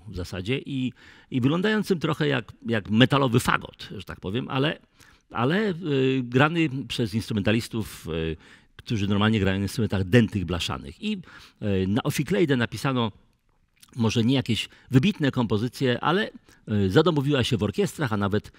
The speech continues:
do dzisiaj ofiklejdy istnieją i różni, y, ofiklejdziści grają na, na, na nich, y, solowe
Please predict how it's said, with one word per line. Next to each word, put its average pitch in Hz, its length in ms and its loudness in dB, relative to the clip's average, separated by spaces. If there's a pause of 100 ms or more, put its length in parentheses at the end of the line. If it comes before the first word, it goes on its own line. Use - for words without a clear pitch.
(200)
do 113 140 2
dzisiaj 104 520 0
ofiklejdy 104 500 0
istnieją 139 460 -4
i 95 300 -4
różni, 92 380 -2 (340)
y, 92 220 0 (220)
ofiklejdziści 117 800 0
grają 98 320 4
na, 90 180 -4
na, 87 300 -6
na 87 200 -4
nich, 85 340 -10
y, 87 220 -6
solowe 87 480 -4